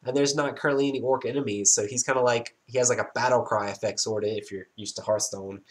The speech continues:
Or he has a when enters play effect in Magic. He's really good when I play him down if there's orcs already out here. But I don't really wanna play him down since there's no orcs.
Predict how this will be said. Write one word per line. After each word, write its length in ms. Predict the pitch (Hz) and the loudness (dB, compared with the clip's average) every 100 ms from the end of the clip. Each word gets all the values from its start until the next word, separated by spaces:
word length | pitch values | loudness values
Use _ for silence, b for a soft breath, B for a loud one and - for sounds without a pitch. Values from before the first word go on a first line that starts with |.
| b - | b -2
Or 100 | 117 | 2
he 60 | |
has 160 | 120 113 | 4 4
a 100 | 104 | 4
when 180 | 117 120 | 0 0
enters 280 | 120 113 | -2 -2
play 300 | - 151 131 | -2 2 4
effect 640 | 113 - 104 101 - - - _ _ - | 2 -2 -6 -6 -8 -10 -12 _ _ -8
in 180 | 113 101 | -6 -2
Magic. 460 | 127 120 107 104 - b b b b - | 0 0 -2 -6 -10 b b b b -12
He's 280 | 135 123 | -6 -2
really 260 | 135 143 131 | 4 4 4
good 300 | 147 160 139 | 4 6 6
when 160 | 131 123 | 4 2
I 100 | 117 | 0
play 260 | - 135 | 4 4
him 160 | 120 117 | 4 0
down 260 | 139 135 | 2 2
if 100 | 113 | 0
there's 200 | 117 107 | -2 -4
orcs 280 | - - - | -2 -2 0
already 200 | 104 101 | 0 0
out 140 | 101 101 | -2 -4
here. 320 | 101 98 95 _ _ _ _ _ _ - | -6 -6 -8 _ _ _ _ _ _ -2
But 100 | 127 | 2
I 20 | |
don't 160 | 151 156 | 4 2
really 140 | 156 | 2
wanna 180 | 151 147 | 0 0
play 200 | - 151 | -2 -2
him 100 | 151 | 0
down 300 | 160 147 131 | 2 2 4
since 240 | - 123 | 2 2
there's 160 | 131 123 | -4 -2
no 120 | 127 | -2
orcs. 640 | 127 139 - - - - | 0 -2 -2 0 0 -2